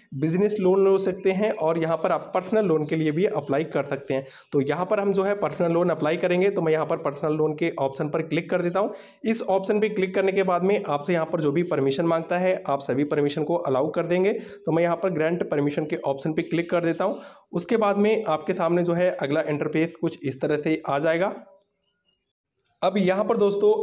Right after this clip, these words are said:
आपको जो है अपनी कुछ डिटेल्स को फिल करना होता है, जैसे कि आपको अपना यहाँ पर पैन कार्ड नंबर डालना होगा, ईमेल आईडी को डालना होगा, यहाँ पर आपको अपनी जो है date of birth को डालना होगा, यहाँ पर आपको अपने एरिया का पिन कोड डालना होगा, यहाँ पर आपको अपना जेंडर सेलेक्ट करना होगा और नेक्स्ट के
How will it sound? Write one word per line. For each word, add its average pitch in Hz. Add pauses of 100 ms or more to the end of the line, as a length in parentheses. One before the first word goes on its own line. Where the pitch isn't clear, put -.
आपको 156
जो 165
है 165
अपनी 160
कुछ 165
डिटेल्स 143
को 160
फिल 143
करना 160
होता 160
है, 170
जैसे 139
कि 175
आपको 147
अपना 175
यहाँ 170
पर 170
पैन 131
कार्ड 165
नंबर 170
डालना 170
होगा, 170 (360)
ईमेल 202
आईडी 202
को 202
डालना 196
होगा, 202
यहाँ 156
पर 170
आपको 160
अपनी 175
जो 165
है 165
date 139
of 147
birth 180
को 190
डालना 185
होगा, 190 (380)
यहाँ 185
पर 214
आपको 202
अपने 202
एरिया 165
का 170
पिन 143
कोड 165
डालना 175
होगा, 180
यहाँ 147
पर 156
आपको 147
अपना 160
जेंडर 135
सेलेक्ट 160
करना 170
होगा 165 (300)
और 185
नेक्स्ट 208
के 190